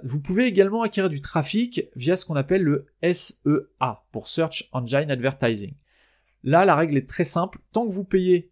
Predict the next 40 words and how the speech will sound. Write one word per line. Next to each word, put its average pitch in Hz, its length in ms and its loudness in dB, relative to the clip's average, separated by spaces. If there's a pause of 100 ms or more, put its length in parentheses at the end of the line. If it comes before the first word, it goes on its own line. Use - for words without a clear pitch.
(160)
vous 127 120 -2
êtes 156 120 2
affiché 160 320 -2
sur 139 180 -2
Google. 123 440 0 (360)
Dès 170 160 4
que 190 60 -10
vous 196 100 -2
ne 180 80 -4
payez 190 300 0
plus 208 380 -2
ou 139 80 -6
qu'un 131 220 -2
concurrent 214 560 -2
paye 127 220 -2
plus 247 360 -8
que - 80 0
vous, 165 240 0
vous 156 100 -2
n'êtes 139 240 -2
plus 233 240 -6
affiché. 147 480 -6 (560)
Le 135 140 4
S 170 180 2
E 196 40 8
A, 233 120 4
c'est 240 140 -6
une 160 60 -10
stratégie 175 400 -2
qui 190 120 -4
nécessite 160 480 -6
de 151 100 0
sui-, 214 340 -4 (280)
de 123 120 -2
suivre 226 340 0
avec 143 320 0
une 143 120 -4
grande 220 320 -2
précision 202 540 -4
le 185 240 0